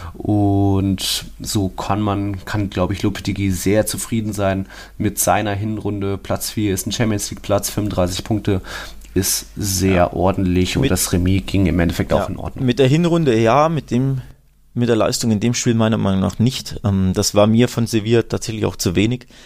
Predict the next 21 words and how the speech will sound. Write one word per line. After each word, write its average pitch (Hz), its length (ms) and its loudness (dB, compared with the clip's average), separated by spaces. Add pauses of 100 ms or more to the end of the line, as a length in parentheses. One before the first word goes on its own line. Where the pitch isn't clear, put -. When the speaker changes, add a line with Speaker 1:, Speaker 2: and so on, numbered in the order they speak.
(340)
Speaker 2:
Ähm, 98 640 4
nur 113 240 4
neun 127 380 4
Schüsse - 400 0
abgegeben, 98 480 -2
das - 160 -4
ist 95 80 0
schon, 90 260 0 (180)
Speaker 1:
Mhm. 117 200 2
Speaker 2:
schon 98 200 0
dünn 110 200 4
für 117 140 0
ein 92 100 0
Heimspiel. 107 600 0 (460)
Ähm, 95 380 4
Atletico 107 560 0
ist - 200 -2
ja, 95 380 2
äh, 101 140 4
Athletic, - 560 0
pardon, 104 280 0